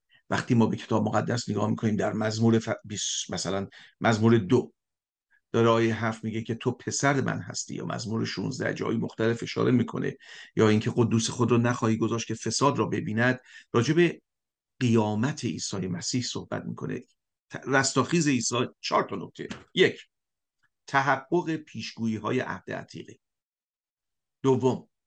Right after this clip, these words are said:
رستاخیز عیسی یک واقعه عملی است. اعمال فصل دو آیه بیست و دو، اعمال فصل سیزده آیه هجده، ز-، آیه سی و هشت، ببخشید. و عملی هستش که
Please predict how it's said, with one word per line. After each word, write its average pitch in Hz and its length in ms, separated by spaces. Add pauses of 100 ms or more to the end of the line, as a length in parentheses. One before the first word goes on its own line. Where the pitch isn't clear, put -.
(320)
رستاخیز 139 680
عیسی 165 480
یک 160 240
واقعه 113 580
عملی 110 520
است. - 320 (100)
اعمال 107 320
فصل 110 320
دو 101 140
آیه 98 160
بیست - 240
و - 40
دو، - 380
اعمال 101 280
فصل - 280
سیزده - 280
آیه 52 280
هجده، - 340 (640)
ز-، 110 120
آیه 139 360
سی 110 180
و 98 40
هشت، 92 260
ببخشید. - 380 (340)
و 110 60
عملی 127 480
هستش 107 580
که 101 340